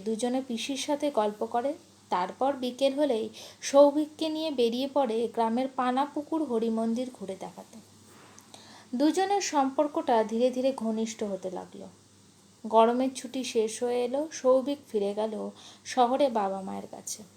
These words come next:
সেই বছর সৌভিক হঠাৎ পুজোর ছুটিতে বড় পিসির কাছে গ্রামে চলে এলো।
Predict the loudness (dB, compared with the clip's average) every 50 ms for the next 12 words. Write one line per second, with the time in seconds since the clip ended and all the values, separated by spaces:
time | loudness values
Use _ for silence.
0 | -20 -20 -20 -20 -20 -20 _ -20 -20 -20 -20 -20 -20 -20 -20 -20 -20 -20 -20 -20
1 | -20 -20 -20 -20 -20 -16 -10 -2 2 4 6 6 6 6 4 2 2 2 0 -2
2 | -2 0 2 4 4 4 4 4 2 2 2 0 -4 -2 0 0 2 2 0 0
3 | -2 -2 -4 -4 -2 0 0 0 0 -2 -4 -6 -4 -4 -2 0 0 0 2 2
4 | 2 0 0 -2 -4 -6 -8 -6 -8 -8 -6 -4 -4 -4 -4 -4 -4 -4 -6 -6
5 | -6 -6 -8 -8 -8 -8 -8 -8 -8 -10 -12 -12 -14